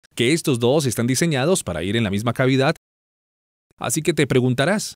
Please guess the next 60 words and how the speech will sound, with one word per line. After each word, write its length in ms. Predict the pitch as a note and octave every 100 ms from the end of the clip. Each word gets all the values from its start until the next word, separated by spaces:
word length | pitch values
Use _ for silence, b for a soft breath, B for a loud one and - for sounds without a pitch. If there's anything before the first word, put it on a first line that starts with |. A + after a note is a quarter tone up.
| _
"¿Cuál 260 | - B2 C3+
es 100 | D3
la 120 | D#3
diferencia? 640 | D3 B2 D3+ A3 - G#2 D2
¿Cuándo 340 | A2 A2 A2+
usamos 360 | A#2 G#2+ A#2 A2+
cuál?". 320 | G#3 A#3+ G2+ -
Lo 140 | D3+
que 100 | F3+
haré 140 | G#3+
hoy 220 | A#3+ A3+ A#3
será 240 | B2+ B2+
tres, 340 | C#3+ D#3 D3 C3
eh, 80 |
pruebas 260 | - C3+ B2+
diferentes 640 | D#3 G3 G#3 C3+ F#3+ G3+ -
para 160 | G2
mostrarte 640 | F2+ F#2 A#2+ A2+ C3+ G#2+ F#2+
cómo 200 | - B2+
cortarlo, 580 | C#3+ C3 D3+ A#2+ G#3 F#3+
cómo 400 | C#3 F3+ A2+ E2+
se 140 | G2
pone 220 | G#2+ B2
cuando 240 | A2 G#2 G#2+
se 100 | D3
moja 420 | F3 B2+ F3 G3+
y 100 | C#3+
cómo 300 | C3+ D#3+ E3+
reacciona 480 | D#3+ C3 A2+ - D3+
al 100 | D3
fuego. 360 | F#3+ A3 E3 F#2
Y 100 | D3+
luego 380 | G3 F3 G3+ C3
podrás 340 | A2+ A2 A#2+
entender 480 | D#3 F#3+ F3 F#3+ A3+
cuál 220 | - C#3
es 100 | D3+
la 100 | D3+
mejor 220 | C3+ A#2+ D3
instalación 640 | C#3+ C#3+ D3 E3 F3 G#3+
para 180 | - E2+
la 100 | E2+
situación 540 | F#3+ F#3+ E3+ F#3+ A3
con 220 | E3 D3
la 80 | C#3+
que 160 | B2 C3+
estés 220 | - D#3
lidiando. 480 | D#3 E3+ A#3 C3 E2+
Porque 560 | - D3+ D3+ E3 E3 D3
no 300 | D3+ E3+ G3
hay 140 | G3 F#3+
una 140 | E3+
respuesta 400 | D3 C#3+ D3 D3
correcta, 680 | E3 F3+ F3+ B2+ E3 A3+ F#3
dependiendo 880 | F#2 F2+ F2+ G#2+ A#2 C3 G2+ E2 D#2+
de 140 | G2
a 100 | F#2
quién 360 | F2+ B2+ D#3+ G#3
estés 240 | C3 B2+
escuchando. 640 | C3 B2+ D#3 D#3 C#3+ F3+